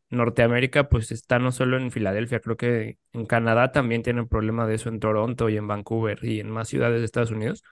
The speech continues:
Eh, pero justo, además de lo de los picaderos, que digo, no, no sé cómo les llamen en, en Estados Unidos, pero sí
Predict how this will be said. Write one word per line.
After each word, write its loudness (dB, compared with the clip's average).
Eh, 6
pero 8
justo, 6
además 6
de 4
lo 6
de 6
los 2
picaderos, 2
que 0
digo, -2
no, -4
no 0
sé 0
cómo 6
les 4
llamen 4
en, -4
en -2
Estados 0
Unidos, 0
pero 8
sí 4